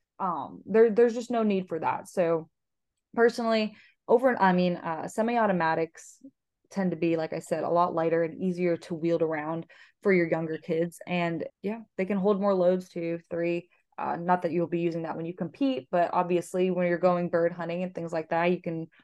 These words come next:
hold three shots in your gun, not just two. So that always helps a little bit. But yeah, and then again, the shot sizes too with your shotgun. Having smaller shot si-, uh,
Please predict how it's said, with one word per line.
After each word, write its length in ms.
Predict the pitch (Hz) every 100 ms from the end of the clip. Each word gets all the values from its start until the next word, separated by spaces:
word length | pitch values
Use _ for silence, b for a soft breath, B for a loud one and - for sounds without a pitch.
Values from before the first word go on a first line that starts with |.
| _
hold 260 | 190 185
three 180 | 196 214
shots 340 | 196 208 185 220
in 100 | 208
your 120 | 190
gun, 320 | 190 202 247
not 200 | 208 185
just 260 | 196 190 -
two. 300 | 226 220 247
So 140 | 196
that 220 | 185 190
always 280 | 208 208 190
helps 340 | 185 202 -
a 60 | 214
little 200 | 208 208
bit. 260 | 196 240 - -
But 120 | 202
yeah, 220 | 208 175
and 160 | 190 220
then 100 | 226
again, 500 | 214 202 190 180 175
the 80 | 202
shot 380 | 190 208 185 -
sizes 500 | 175 165 160 156 -
too 340 | - 147 180 - _ _
with 180 | 185 185
your 120 | 180
shotgun. 540 | - 160 151 165 107 180
Having 600 | - 202 196 196 190 185
smaller 460 | - 190 180 180
shot 380 | 180 185 170 170
si-, 140 | - 165 156 -
uh, 360 | 165 156 135